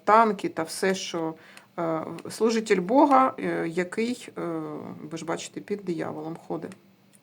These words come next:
Обман. Тобто, е, їхня церква — це повна, ну, це прикриття. Прикриття, ну,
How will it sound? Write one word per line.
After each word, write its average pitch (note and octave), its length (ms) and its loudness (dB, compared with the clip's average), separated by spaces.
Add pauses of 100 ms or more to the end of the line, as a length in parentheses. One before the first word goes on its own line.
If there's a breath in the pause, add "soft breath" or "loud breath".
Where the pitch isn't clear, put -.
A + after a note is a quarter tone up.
(120)
Обман. F#3 540 0 (960 soft breath)
Тобто, F3+ 500 0 (120)
е, E3 80 -4
їхня F#3+ 340 -2
церква — F#3 640 2
це G#3+ 360 2 (240)
повна, A3 600 2 (260)
ну, F3+ 200 -2
це G3 160 -4
прикриття. A3 640 -2 (1800 loud breath)
Прикриття, G3+ 880 4 (760)
ну, G3+ 600 -4